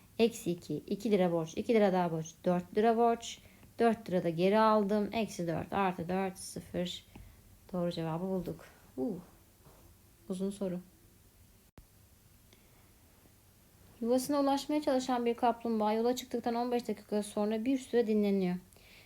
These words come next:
Tekrar yola çıkan kaplumbağa her on dakika yürüdüğünde yine dinleniyor ve sonunda yuvasına ulaşıyor. Kaplumbağanın yuvasına ulaşması için geçen süre yüz dakikadır ve yolda aynı sürelerde beş kez dinlenmiştir.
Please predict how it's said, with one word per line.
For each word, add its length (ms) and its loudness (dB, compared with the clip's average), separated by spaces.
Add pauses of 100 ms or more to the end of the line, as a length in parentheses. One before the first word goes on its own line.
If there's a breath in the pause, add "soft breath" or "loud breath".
(140 loud breath)
Tekrar 260 6
yola 200 4
çıkan 320 0
kaplumbağa 500 0
her 160 2
on 180 0
dakika 360 0
yürüdüğünde 500 0
yine 300 0
dinleniyor 520 0
ve 100 -2
sonunda 320 -2
yuvasına 440 -2
ulaşıyor. 420 -2 (680 loud breath)
Kaplumbağanın 680 6
yuvasına 460 4
ulaşması 480 2
için 380 -2
geçen 340 0
süre 180 -2
yüz 300 0
dakikadır 480 0
ve 60 2
yolda 400 2
aynı 300 -2
sürelerde 540 -4
beş 260 0
kez 240 0
dinlenmiştir. 840 -2